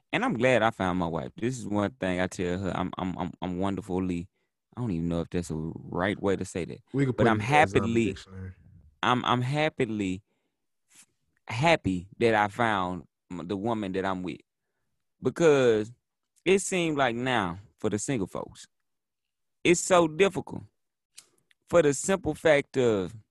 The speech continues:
Speaker 1: how we were saying, how I said the scenario, you gave me my sister or my, or my wife. You look at a body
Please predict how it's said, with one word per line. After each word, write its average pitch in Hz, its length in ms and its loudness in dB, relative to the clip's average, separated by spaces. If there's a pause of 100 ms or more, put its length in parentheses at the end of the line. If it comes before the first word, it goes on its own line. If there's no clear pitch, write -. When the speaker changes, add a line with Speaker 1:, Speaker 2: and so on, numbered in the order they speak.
(1700)
Speaker 1:
how 147 240 4
we 143 160 6
were 120 140 0
saying, 127 380 0
how 120 280 4
I 117 60 2
said 113 320 0
the 98 80 -8
scenario, 104 400 2
you 110 160 2
gave 101 220 2
me 101 100 -4
my 92 140 -2
sister 113 480 -4 (440)
or 101 100 2
my, 98 200 2 (100)
or 92 80 -4
my 95 120 0
wife. 85 380 -4 (2000)
You 294 360 2
look 233 300 2
at 196 120 6
a 170 60 8
body 196 540 6